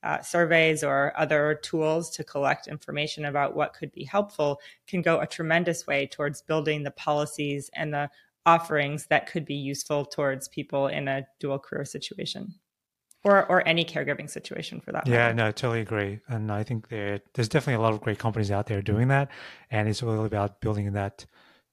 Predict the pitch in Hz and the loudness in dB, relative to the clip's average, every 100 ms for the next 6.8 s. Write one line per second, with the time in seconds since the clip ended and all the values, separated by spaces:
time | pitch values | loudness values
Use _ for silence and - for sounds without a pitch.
0 | _ - - 196 117 101 104 110 117 104 | _ -8 -8 -4 -2 0 0 0 0 0
1 | - 113 113 - - - - - 104 92 | -4 -6 -6 -12 -8 -6 -6 -4 -4 -4
2 | - _ _ _ 117 104 104 104 104 104 | -8 _ _ _ 0 2 2 4 2 0
3 | - _ _ - 104 104 - 107 98 95 | -6 _ _ -6 -2 -2 -2 -2 -2 -4
4 | - 117 104 101 101 113 - 113 110 107 | -8 -6 -4 -4 -4 -4 -4 -4 -4 -4
5 | - 117 110 104 104 101 208 185 151 120 | -4 -4 -2 -2 -4 -2 0 2 2 0
6 | - 107 104 101 98 101 101 101 | -2 -2 -4 -8 -8 -8 -8 -10